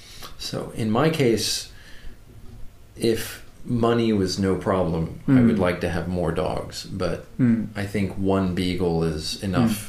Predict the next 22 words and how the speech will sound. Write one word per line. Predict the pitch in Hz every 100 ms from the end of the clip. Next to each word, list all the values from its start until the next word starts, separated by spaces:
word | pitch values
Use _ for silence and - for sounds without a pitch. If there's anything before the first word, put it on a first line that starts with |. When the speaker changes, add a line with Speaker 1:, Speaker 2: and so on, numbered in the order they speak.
| -
Speaker 1:
for | - - 85
most | 85 80 - -
people. | 87 - - - - - -
Speaker 2:
あ | 135 123 110 107 101 - -
ー、 | -
I | 117
know. | 110 107 - -
Speaker 1:
So. | - - - -
Speaker 2:
Why? | - 117 110 - - - - - - - - - - -
Speaker 1:
He, | - - - - - -
um, | 139 120 113 101 82 - - - - - - - - - - - - - - -
he's | - - 196 190 135 - - - -
a | 262
pretty | - 147 113 104
active | 92 90 95 90
dog. | 92 85 90 92 101 -
Speaker 2:
う | 135
ん。 | 117
Speaker 1:
He's | 107 101
very | 147 131 101
good, | 98 95 87 85
but, | 90